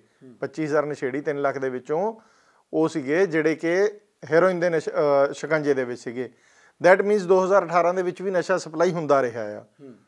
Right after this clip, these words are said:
Speaker 2: ਜੇ ਤੁਸੀਂ ਨਸ਼ਾ ਛੁਡਾ ਰਹੇ ਹੋ ਤੇ ਉਹਦੇ ਵਿੱਚ ਐਡਮਿਟ ਹੋ ਰਹੇ ਨੇ ਨਸ਼ਾ ਛੁਡਾਊ ਕੇਂਦਰਾਂ ਦੇ ਵਿੱਚ, ਤਾਂ ਨਸ਼ੇ ਦਾ ਹੀ ਫਲੋ ਕਿਤੇ ਨਾ ਕਿਤੇ ਹੈਗਾ ਆ ਪੰਜਾਬ ਦੇ ਵਿੱਚ।
Speaker 1: ਹੂੰ।
Speaker 2: ਇਹ ਗੱਲ ਤੋਂ ਕੋਈ ਮੁਨਕਰ ਨਹੀਂ ਹੋ ਸਕਦਾ।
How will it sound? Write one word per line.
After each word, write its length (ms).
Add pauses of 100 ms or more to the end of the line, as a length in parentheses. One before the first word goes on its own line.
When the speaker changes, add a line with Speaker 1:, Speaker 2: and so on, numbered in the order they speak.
(560)
Speaker 2:
ਜੇ 180
ਤੁਸੀਂ 200
ਨਸ਼ਾ 260
ਛੁਡਾ 340
ਰਹੇ 320
ਹੋ 440 (400)
ਤੇ 120
ਉਹਦੇ 220
ਵਿੱਚ 180
ਐਡਮਿਟ 320
ਹੋ 140
ਰਹੇ 120
ਨੇ 100
ਨਸ਼ਾ 260
ਛੁਡਾਊ 240
ਕੇਂਦਰਾਂ 340
ਦੇ 80
ਵਿੱਚ, 140
ਤਾਂ 140
ਨਸ਼ੇ 280
ਦਾ 80
ਹੀ 60
ਫਲੋ 260
ਕਿਤੇ 220
ਨਾ 120
ਕਿਤੇ 220
ਹੈਗਾ 340
ਆ 40
ਪੰਜਾਬ 360
ਦੇ 100
ਵਿੱਚ। 240 (140)
Speaker 1:
ਹੂੰ। 80 (320)
Speaker 2:
ਇਹ 180
ਗੱਲ 180
ਤੋਂ 160
ਕੋਈ 160
ਮੁਨਕਰ 360
ਨਹੀਂ 160
ਹੋ 140
ਸਕਦਾ। 400